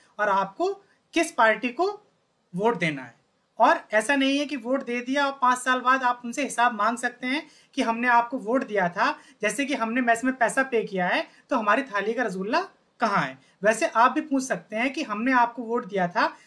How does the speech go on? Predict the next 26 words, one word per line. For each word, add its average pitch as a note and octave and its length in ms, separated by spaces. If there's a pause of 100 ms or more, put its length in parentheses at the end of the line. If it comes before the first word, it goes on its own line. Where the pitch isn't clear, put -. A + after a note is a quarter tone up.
(140)
आपके A3+ 320
मैनिफेस्टो A#3+ 680
में B3+ 140
ये, B3 200
ये C4 120
पॉइंट्स A3+ 400
थे, C4+ 220
तो - 380
इसमें C4 300
से D4+ 80
आपने B3 300
कितने B3+ 300
पूरे B3 300
किए C#4 180
और D#4 120
कितने B3 380 (300)
नहीं G3 280
किए। C#3+ 220
तो - 140
ये A#3 180
हो A3+ 180
गया A#3 140
आपका A#3 300
टेक F#3 280
होम A3 140
मैसेज G#3+ 400